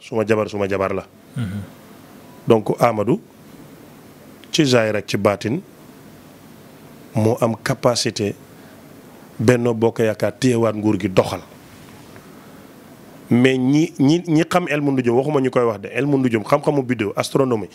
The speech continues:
Speaker 1: jëlal tur yi. Moo tax Boun Abdallah Dionne ndeysaan bi ko gars yi doon campagne ñu ne tuddut Boun. <laughs> Ma ne leen Boun de baaxut.
Speaker 2: Te pourtant ñëpp
Speaker 1: Imagine rek ñu ne Boun mi ngi ñëw, <laughs> Boun mi ngi ñëw,
Speaker 2: Te
Speaker 1: loolu
Speaker 2: pourtant
Speaker 1: xanaa
Speaker 2: ñëpp amoon nañu yaakaar ci moom ba ci man
Speaker 1: Non,
Speaker 2: mii.
Speaker 1: mais Boun, Boun, moo tax ñu naan Mouhamad.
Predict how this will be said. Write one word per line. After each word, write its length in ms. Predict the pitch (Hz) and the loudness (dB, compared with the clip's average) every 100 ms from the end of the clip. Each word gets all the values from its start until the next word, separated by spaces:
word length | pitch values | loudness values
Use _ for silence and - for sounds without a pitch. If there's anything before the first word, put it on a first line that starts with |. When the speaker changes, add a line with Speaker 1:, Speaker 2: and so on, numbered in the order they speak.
| - - 131 | -18 -4 2
Speaker 1:
jëlal 260 | 165 170 147 | 4 2 0
tur 140 | 139 | -2
yi. 120 | 107 85 - - - - - - - - - - - - - - - - - | -2 -6 -16 -20 -20 -20 -20 -20 -20 -20 -20 -20 -20 -20 -20 -20 -20 -20 0
Moo 100 | 135 | 2
tax 120 | 151 143 | 2 0
Boun 120 | 151 | 0
Abdallah 320 | 143 139 135 | 0 2 0
Dionne 200 | 127 127 | 0 -2
ndeysaan 340 | 120 120 120 113 | 0 0 0 0
bi 60 | 117 | 0
ko 100 | 127 | 0
gars 120 | 131 | 2
yi 20 | |
doon 140 | 123 117 | 0 0
campagne 360 | 123 117 117 107 | 0 0 -2 -2
ñu 80 | 117 | -2
ne 100 | 117 | -2
tuddut 300 | 135 131 117 | 0 -2 0
Boun. 260 | 110 107 98 - | 0 -2 -4 -8
<laughs> 120 | - | -4
Ma 140 | 143 143 | 2 2
ne 60 | |
leen 200 | 127 127 | 4 0
Boun 240 | 117 123 120 | 0 0 2
de 100 | 120 | 2
baaxut. 400 | 120 117 104 104 - | 2 0 -2 -8 -10
Speaker 2:
Te 80 | 131 | -4
pourtant 300 | 165 165 156 | 0 2 2
ñëpp 200 | 147 160 | 2 2
Speaker 1:
Imagine 360 | 202 185 160 156 | 2 0 0 0
rek 140 | 151 | 0
ñu 80 | 147 | 0
ne 100 | 143 131 - - | -2 -4 -14 -16
Boun 240 | 120 165 | 0 2
mi 140 | 165 156 | 2 2
ngi 180 | 156 165 | 2 2
ñëw, 240 | 156 117 95 - - | 2 0 -6 -4 -2
<laughs> 80 | |
Boun 260 | 135 117 156 165 | -2 2 2 4
mi 80 | 151 | 2
ngi 180 | 147 156 | 2 2
ñëw, 60 | |
Speaker 2:
Te 140 | 175 127 | 2 2
Speaker 1:
loolu 40 | 127 165 | 0 2
Speaker 2:
pourtant 100 | 175 | 0
Speaker 1:
xanaa 40 | 160 | 2
Speaker 2:
ñëpp 160 | 190 196 | 0 0
amoon 180 | 160 147 | -2 -2
nañu 140 | 143 | 0
yaakaar 280 | 135 127 127 | -2 -2 -4
ci 80 | 147 | -2
moom 140 | 156 | -2
ba 80 | 131 | 0
ci 80 | 127 | 0
man 140 | 131 | 2
Speaker 1:
Non, 160 | 131 123 | 2 2
Speaker 2:
mii. 60 | 120 | 0
Speaker 1:
mais 120 | 117 | -2
Boun, 340 | 110 123 117 | -2 -2 -2
Boun, 160 | 110 117 | -2 -2
moo 340 | 113 117 123 | 0 0 2
tax 140 | 135 131 | 2 2
ñu 80 | 127 | 0
naan 140 | 123 | 0
Mouhamad. 540 | 120 120 123 113 107 | -2 -2 -4 -4 -8